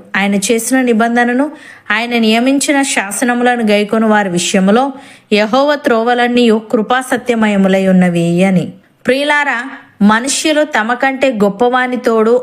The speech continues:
అని ప్రమాణము చేతురు. వారి ప్రతి వివాదములోను వివాదాంశమును పరిష్కారము చేయనది ప్రమాణమే. ఈ విధముగా దేవుడు తన సంకల్పము నిశ్చలమైనదని,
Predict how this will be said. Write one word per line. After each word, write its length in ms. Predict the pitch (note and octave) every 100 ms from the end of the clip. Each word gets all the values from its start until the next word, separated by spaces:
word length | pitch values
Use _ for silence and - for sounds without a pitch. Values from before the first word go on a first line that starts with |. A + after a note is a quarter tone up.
| -
అని 140 | G#3
ప్రమాణము 600 | G3+ G3 F#3 F#3+ G#3 A3
చేతురు. 540 | G#3+ - F#3 E3+ E3+ D#3+ - - - -
వారి 200 | G#3+ A3+
ప్రతి 300 | A3 A3+ C4
వివాదములోను 840 | A3+ G#3 A3+ A#3+ C4 B3+ B3+ B3+
వివాదాంశమును 1000 | B3+ G#3 G#3 A#3 A#3 A#3 B3 - B3+ A#3+
పరిష్కారము 720 | A#3 G#3 G#3 - A#3 A3 A3+ A3 A#3
చేయనది 440 | G#3 G#3 G3+ G3
ప్రమాణమే. 720 | G#3+ F#3+ F3 E3+ F3+ G3+ E3+ - - - - _
ఈ 120 | A#3
విధముగా 520 | C4 A#3 G3 G3 A#3 B3
దేవుడు 460 | F#3+ A3 C4 D4
తన 180 | C#4+ C4+
సంకల్పము 720 | C4 A3 G#3 A#3+ A#3 A#3+ A#3
నిశ్చలమైనదని, 1120 | G#3+ G3 A#3+ A3+ A3 A3 A3 A3 G#3 F3 G3